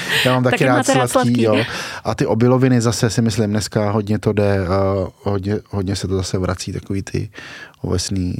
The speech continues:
Speaker 1: ovesný kaše a pohankový a, a,
Speaker 2: Mhm.
Speaker 1: eh, z fermentovaný pšenice černý a tak dále, tak, nebo červený teda a tak dále, no. Takže myslím si, že se to, že se, že to je v nějakém jako cyklu, kdy, kdy zase, eh,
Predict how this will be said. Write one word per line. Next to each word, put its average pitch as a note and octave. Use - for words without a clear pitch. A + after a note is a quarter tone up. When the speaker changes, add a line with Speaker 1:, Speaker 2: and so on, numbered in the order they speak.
Speaker 1:
ovesný F#2
kaše F#2
a E2
pohankový F2+
a, E2
a, E2
Speaker 2:
Mhm. F#2
Speaker 1:
eh, D#3+
z -
fermentovaný F2
pšenice F2
černý E2+
a E2
tak E2+
dále, E2
tak, F2+
nebo E2
červený E2+
teda F2
a F2
tak E2+
dále, E2
no. F2+
Takže F#2
myslím F#2+
si, -
že F#2+
se F#2
to, F#2+
že G2+
se, A#2+
že A2
to -
je C3
v B2+
nějakém A#2
jako A#2+
cyklu, A#2+
kdy, A2+
kdy G#2+
zase, G#2+
eh, -